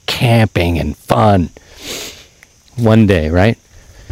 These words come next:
But they will donate prizes for the random drawing, and the random drawing just is, you know,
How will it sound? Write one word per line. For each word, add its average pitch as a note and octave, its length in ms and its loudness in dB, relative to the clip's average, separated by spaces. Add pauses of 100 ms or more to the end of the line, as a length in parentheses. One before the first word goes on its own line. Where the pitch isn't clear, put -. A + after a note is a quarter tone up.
(1080)
But E3+ 200 0
they D3+ 420 0
will D3 160 4
donate C#3+ 600 2
prizes C#3+ 800 2 (380)
for - 160 -2
the G#2 140 2
random A#2+ 400 4
drawing, A#2+ 500 2
and F#2 100 2
the G2 60 4
random A#2+ 380 4
drawing G#2 480 2
just - 320 0
is, G#2 360 0
you B2+ 120 2
know, G#2+ 320 2